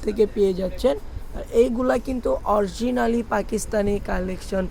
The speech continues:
পাকিস্তানি ক্যাটালগ, নেমটা হচ্ছে কালারফুল, হুর ব্র্যান্ডের কালেকশন। আর যারা কিনা আমরা হুরের কাপড় পরি, আমাদের কিন্তু হুরের কাপড়ের সম্বন্ধে কিন্তু বলতে হয় না, হুরের কাপড়টা কতটা সফট থাকে, কাপড় ম্যাটেরিয়ালটা কতটা সুন্দর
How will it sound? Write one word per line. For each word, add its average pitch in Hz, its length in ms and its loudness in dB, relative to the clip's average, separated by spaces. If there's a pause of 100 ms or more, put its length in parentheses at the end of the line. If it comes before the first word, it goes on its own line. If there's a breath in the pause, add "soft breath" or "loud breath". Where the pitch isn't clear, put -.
পাকিস্তানি 190 560 -2
ক্যাটালগ, 208 440 2
নেমটা 208 360 2
হচ্ছে 196 260 -2 (120)
কালারফুল, 240 520 2 (500 loud breath)
হুর 254 240 4
ব্র্যান্ডের 214 500 6
কালেকশন। 196 440 4
আর 196 220 0
যারা 190 200 6
কিনা 202 240 4
আমরা 196 180 4
হুরের 202 400 6
কাপড় 226 520 2
পরি, 220 260 8 (400 loud breath)
আমাদের 208 420 8
কিন্তু 214 300 2
হুরের 196 320 4
কাপড়ের 214 480 4
সম্বন্ধে 202 420 4
কিন্তু 202 160 0 (120)
বলতে 196 300 6
হয় 208 220 10
না, 202 60 8
হুরের 196 320 2
কাপড়টা 208 460 4 (480 loud breath)
কতটা 240 500 6
সফট 220 440 6
থাকে, 202 280 4
কাপড় 202 380 4
ম্যাটেরিয়ালটা 196 500 0
কতটা - 360 0
সুন্দর 220 460 0